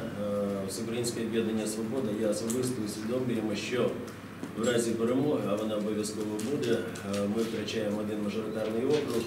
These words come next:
де треба буде провести позачергові вибори, знову його не втратити, і привести до Верховної Ради України адекватну людину, яка голосуватиме не за вказівкою якогось олігарха, а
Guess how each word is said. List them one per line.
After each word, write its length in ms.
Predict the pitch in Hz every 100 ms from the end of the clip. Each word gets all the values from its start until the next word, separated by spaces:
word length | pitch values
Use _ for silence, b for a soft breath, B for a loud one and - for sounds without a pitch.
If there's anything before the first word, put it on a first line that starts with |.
| - - - 101
де 60 |
треба 220 | 107 113 110
буде 160 | 107 104
провести 540 | - 113 113 104 98 98
позачергові 560 | 101 101 101 101 104 101 110
вибори, 340 | 131 135 104
знову 280 | 95 113 107 101
його 120 | 101
не 100 | 101
втратити, 540 | 98 127 127 127 - 123 - - B B B 127
і 100 | 127
привести 640 | 127 131 127 113 - 101
до 140 | 107
Верховної 520 | 110 101 117 110 107 107
Ради 340 | 117 110 107 95 104 101
України 380 | 113 123 147 117
адекватну 520 | 101 104 110 101 104 104
людину, 260 | 110 131 123 104
яка 320 | 104 110 101 - 98
голосуватиме 920 | 110 131 127 127 127 113 117 107 104 101 - - - - - - - -
не 140 | 113
за 120 | 104
вказівкою 580 | 104 110 101 107 101 101
якогось 320 | 101 107 101
олігарха, 640 | 110 113 156 165 - 127 - -
а 320 | 110 131 131